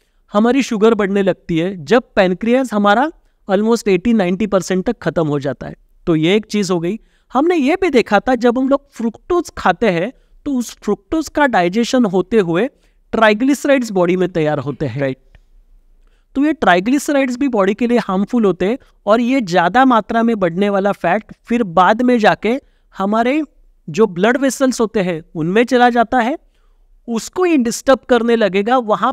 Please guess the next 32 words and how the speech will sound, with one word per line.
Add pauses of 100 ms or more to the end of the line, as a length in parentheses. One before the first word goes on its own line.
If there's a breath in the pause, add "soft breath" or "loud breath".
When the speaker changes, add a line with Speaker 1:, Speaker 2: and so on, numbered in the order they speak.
Speaker 1:
पे
ये
एक
तरह
से
ऑब्स्ट्रक्शन
या
अवरोध
निर्माण
करने
लगेगा, (300)
जिसको
हम
लोग (120)
एथेरोस्क्लेरोटिक
चेंजेस
बोलते
हैं। (220)
Speaker 2:
ओके। (420)
Speaker 1:
तो (460)
उसके
कारण
क्या
होगा
कि
अंदर
से
जाने
वाला
जो
ब्लड
है,